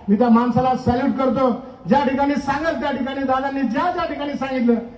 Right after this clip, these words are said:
तिथं देवेंद्रजी दत्त म्हणून हजर उभे राहिलेले आहेत. त्याचप्रमाणे एकनाथ शिंदे साहेब, सगळी शिवसेना त्या ठिकाणी उभी आहे. आणि म्हणून आपण सगळे मंडळी या ठिकाणी आवर्जून उपस्थित झाले आहेत.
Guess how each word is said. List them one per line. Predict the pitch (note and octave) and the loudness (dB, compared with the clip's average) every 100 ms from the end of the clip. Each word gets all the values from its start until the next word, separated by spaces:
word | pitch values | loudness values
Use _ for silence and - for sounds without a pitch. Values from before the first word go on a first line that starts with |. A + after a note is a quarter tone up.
| - | -8
तिथं | A3 A#3+ | -2 0
देवेंद्रजी | G3+ G#3+ A#3+ A#3 A#3 D4 | 2 2 4 4 2 0
दत्त | G#3+ A#3+ - | -2 -2 0
म्हणून | A3 A3+ | 0 2
हजर | F#3 F#3+ A3 | 0 0 0
उभे | G#3+ G#3 | 0 0
राहिलेले | G#3 G3+ G#3+ | 0 2 2
आहेत. | C4+ - - - | 0 -4 -14 -2
त्याचप्रमाणे | A3+ A3 G#3+ G#3 C#4 | 0 0 0 0 0
एकनाथ | F#3+ F#3+ A3+ G#3+ - | -2 2 2 2 0
शिंदे | F#3+ A3 | 4 4
साहेब, | G3+ C#4+ - - - - | 4 -2 -6 -12 -10 0
सगळी | A3 A#3 | 4 4
शिवसेना | - A#3+ D4+ D#4+ C#4+ C#4+ | 2 -4 -4 -2 -2 -2
त्या | B3+ C4 | -2 0
ठिकाणी | G#3+ B3 B3 | 0 2 4
उभी | A3+ A3 | 6 6
आहे. | B3 - - - - | 4 0 -8 -18 2
आणि | G3+ | 4
म्हणून | B3 C4+ | 6 4
आपण | C#4+ C#4 | 0 -2
सगळे | C#4+ D#4 F4 | -2 0 2
मंडळी | E4+ D#4 D#4+ B3+ - - - - | 4 4 2 -2 -6 -12 -6 2
या | C4 | 2
ठिकाणी | C4+ C#4 D4 | 4 0 0
आवर्जून | C#4+ D4+ D4+ D#4 | 2 2 2 0
उपस्थित | D4+ D#4 - | 0 -2 -2
झाले | D4 D4 | -4 -2
आहेत. | C4+ | -2